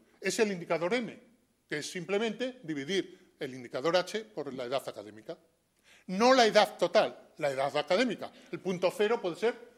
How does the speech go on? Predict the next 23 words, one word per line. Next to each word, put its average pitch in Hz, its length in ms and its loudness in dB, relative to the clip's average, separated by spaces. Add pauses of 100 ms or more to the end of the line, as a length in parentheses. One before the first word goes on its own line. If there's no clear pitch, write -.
(100)
la 160 100 -2
defensa 147 380 -2
de 127 80 -6
la 120 140 -6
tesis 120 260 -14
doctoral. 135 420 -6 (2250)
Se - 200 -10
pueden 190 300 -6
hacer - 200 -16
cosas. - 400 -16 (880)
Suponen 156 480 -8
un 135 140 -10
esfuerzo, - 440 -8 (1000)
pero - 180 -16
se - 140 -16
pueden 123 220 -10
hacer. - 240 -20 (1200)
El 196 80 -4
segundo 285 340 -2
tema 269 280 -2
tiene 226 240 -4
que 202 100 0
ver 254 420 2